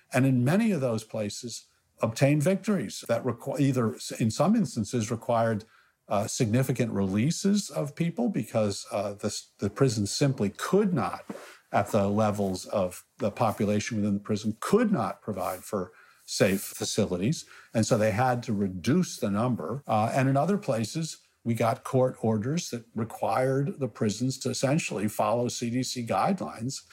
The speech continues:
and protect people in prisons in the same way that many,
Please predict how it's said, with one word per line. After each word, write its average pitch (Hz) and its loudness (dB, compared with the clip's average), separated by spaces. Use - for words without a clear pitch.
and 113 4
protect 127 0
people 113 -2
in 104 -2
prisons 113 0
in 113 0
the 110 0
same 120 -2
way 107 0
that 110 -4
many, 107 2